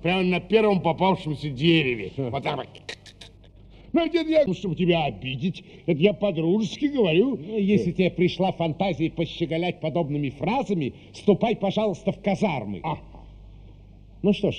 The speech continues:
Speaker 2: ты,
Speaker 1: Что?
Speaker 2: не хочешь подарить?
Speaker 1: М.
Speaker 2: Ну, хорошо, хорошо, продай, я тебе деньги заплачу.
Speaker 1: Нет.
Speaker 2: Почему?
Speaker 1: Потому что ты подлец.
Speaker 2: То есть
Speaker 1: Ты же мне за них дорого, ты не дашь?
Speaker 2: А, вот, вот,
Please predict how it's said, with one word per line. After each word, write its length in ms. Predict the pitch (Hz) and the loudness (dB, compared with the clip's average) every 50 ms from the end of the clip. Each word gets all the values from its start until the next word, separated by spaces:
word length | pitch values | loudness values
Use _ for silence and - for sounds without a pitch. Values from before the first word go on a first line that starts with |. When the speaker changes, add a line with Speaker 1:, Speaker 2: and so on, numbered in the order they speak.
| - | -6
Speaker 2:
ты, 100 | - 82 - - | -12 -14 -14 -14
Speaker 1:
Что? 280 | - - - - 160 - - - - - - - - - - - | -20 -12 -6 -4 -4 -4 -6 -14 -20 -20 -20 -20 -20 -20 -8 -2
Speaker 2:
не 120 | 127 139 | -2 0
хочешь 360 | 131 - 214 233 233 - - - | 0 0 -2 -2 -2 -4 -8 -2
подарить? 400 | - 160 120 120 110 82 78 - | 0 0 2 2 0 0 2 4
Speaker 1:
М. 760 | 175 185 190 190 185 180 175 165 147 131 113 101 87 76 - | 6 8 8 8 8 8 8 6 4 2 0 -4 -6 -8 -10
Speaker 2:
Ну, 80 | 330 330 | -10 -8
хорошо, 600 | - - 320 311 285 208 - - - 240 202 - - - | -2 -2 0 0 0 -4 -6 -4 -2 -2 -2 -2 -4 -4
хорошо, 320 | 190 170 151 160 165 175 | -2 0 0 0 0 -2
продай, 720 | - - - 160 156 139 117 95 92 156 190 214 185 143 127 | -4 0 0 2 2 2 0 -2 -2 -2 -2 0 -2 -2 -2
я 160 | 127 135 131 | -2 -4 -4
тебе 240 | - 135 123 127 113 | -4 -6 -6 -6 -6
деньги 460 | 95 95 139 175 208 208 185 143 165 | -2 2 2 4 4 2 0 -2 -4
заплачу. 520 | 127 131 104 - 120 110 285 349 240 233 | -4 -4 -6 -6 -4 -4 0 2 4 4
Speaker 1:
Нет. 580 | 320 277 233 202 185 160 139 120 92 76 71 - - | 4 2 0 0 -2 -2 -4 -6 -8 -10 -12 -14 0
Speaker 2:
Почему? 760 | - 175 180 180 - - 160 156 139 135 143 165 202 240 247 - - - | 4 4 4 4 4 4 4 4 6 6 4 4 4 2 0 -4 -12 -18
Speaker 1:
Потому 300 | - - 165 170 202 262 | -6 -2 2 4 4 4
что 160 | - - - - - | 2 0 -6 -4 -2
ты 100 | 285 247 | -2 -2
подлец. 800 | - - - 277 269 226 240 262 254 254 254 247 - - - - - - - | -2 -4 -4 -4 -4 -2 -2 -2 0 0 0 -2 -4 -6 -16 -20 -20 -18 2
Speaker 2:
То 120 | - - | 4 4
есть 280 | 170 131 - - - - - - - - - - | 4 4 2 -4 -10 -14 -18 -20 -20 -20 -14 2
Speaker 1:
Ты 100 | - 233 | 4 4
же 160 | 160 151 240 | 6 8 10
мне 220 | 226 233 233 226 214 | 10 10 10 8 8
за 200 | 180 214 220 214 | 6 6 4 4
них 320 | 214 214 180 165 147 143 | 4 2 0 -2 -4 0
дорого, 520 | 165 220 214 202 185 170 160 156 135 156 | 4 6 8 8 8 6 4 2 0 -2
ты 140 | - - 170 175 | 0 2 2 4
не 200 | 180 185 185 180 | 6 6 4 4
дашь? 420 | 165 214 240 254 254 247 233 - - | 6 4 2 2 2 -4 -6 -4 -2
Speaker 2:
А, 460 | 370 392 381 359 339 311 285 254 202 151 | 0 0 0 2 0 0 0 0 -2 -4
вот, 920 | 113 107 160 233 269 277 269 254 226 202 175 156 139 104 - - - 82 - | -2 0 2 4 4 4 4 2 2 0 0 -2 -4 -6 -10 -14 -20 -18 -8
вот, 340 | - 180 262 269 220 170 | -4 -2 -2 0 -2 -4